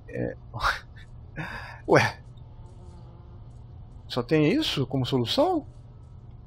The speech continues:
Ah, tem isso aqui também. E tem isso também. Essa solução aqui tá boa, ó.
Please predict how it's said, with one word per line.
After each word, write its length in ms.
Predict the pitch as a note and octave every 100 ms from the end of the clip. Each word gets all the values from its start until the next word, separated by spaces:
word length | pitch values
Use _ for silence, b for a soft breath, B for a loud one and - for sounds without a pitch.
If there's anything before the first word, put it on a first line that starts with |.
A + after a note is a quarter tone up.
| - - - -
Ah, 140 | D3+
tem 200 | D3+ C3
isso 140 | C3 -
aqui 160 | -
também. 460 | D3+ C#3+ B2 C3 C3 - - - - - - - - - - - - - - -
E 80 | B2+
tem 220 | C#3 C#3
isso 180 | C3+ -
também. 460 | D#3+ C3 B2 A#2+ - - - - - - - - - - - - - -
Essa 200 | C3+ D3
solução 320 | E3+ D3+ E3
aqui 140 | E3+
tá 140 | - G3
boa, 500 | - D#3 E3+ D#3
ó. 140 | A2+